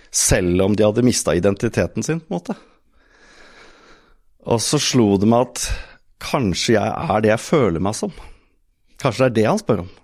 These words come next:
Så sa jeg neste time med han, eh, at, eh,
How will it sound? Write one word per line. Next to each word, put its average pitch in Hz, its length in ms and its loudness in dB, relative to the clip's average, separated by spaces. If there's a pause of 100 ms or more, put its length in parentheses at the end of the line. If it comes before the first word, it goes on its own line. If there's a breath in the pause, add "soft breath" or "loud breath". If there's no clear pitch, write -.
(1080 soft breath)
Så 120 140 -6
sa 113 180 0 (120)
jeg 127 120 2
neste 107 420 -2 (280)
time 87 340 0
med 95 260 -2
han, 95 360 -4
eh, 98 520 -10 (600 loud breath)
at, - 320 -8
eh, 92 420 -2